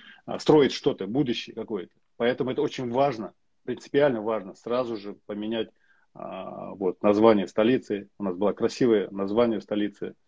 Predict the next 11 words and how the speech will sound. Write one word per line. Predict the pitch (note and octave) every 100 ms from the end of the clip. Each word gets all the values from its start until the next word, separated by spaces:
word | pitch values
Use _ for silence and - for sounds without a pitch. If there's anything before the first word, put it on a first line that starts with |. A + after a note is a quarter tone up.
| _
Астана. | G#2 - G#2+ G2+ F#2+ _ _ _ _ _ -
Поэтому | F#2+ F#2+ G2
я | G#2+ A#2
никогда | C3+ D#3 C#3+ C#3+
не | B2 A2+
использовал, | - A2+ F#2 F2 F2 -
никогда | B2+ C#3 C3 A2 F2+ _
в | _
своем | A2+ G#2
лексиконе, | G#2 - A2 - C3 A2 - G2+
лексиконе | G#2 A2+ - G2+ C#3 B2 F#2+